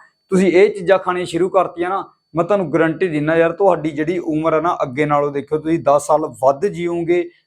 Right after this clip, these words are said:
ਕਦੇ ਤੁਹਾਨੂੰ ਕੋਈ ਵੀ ਕਿਸੇ ਵੀ ਤਰ੍ਹਾਂ ਦੀ ਬਿਮਾਰੀ ਨਹੀਂ ਲੱਗੂਗੀ ਤੁਹਾਨੂੰ।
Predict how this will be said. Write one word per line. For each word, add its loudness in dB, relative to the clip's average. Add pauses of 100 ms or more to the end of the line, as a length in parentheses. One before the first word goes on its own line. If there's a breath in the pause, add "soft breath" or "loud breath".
(140)
ਕਦੇ 2
ਤੁਹਾਨੂੰ 2
ਕੋਈ -2
ਵੀ -6
ਕਿਸੇ -6
ਵੀ -2
ਤਰ੍ਹਾਂ 0
ਦੀ 0
ਬਿਮਾਰੀ 0
ਨਹੀਂ -6
ਲੱਗੂਗੀ -4
ਤੁਹਾਨੂੰ। -6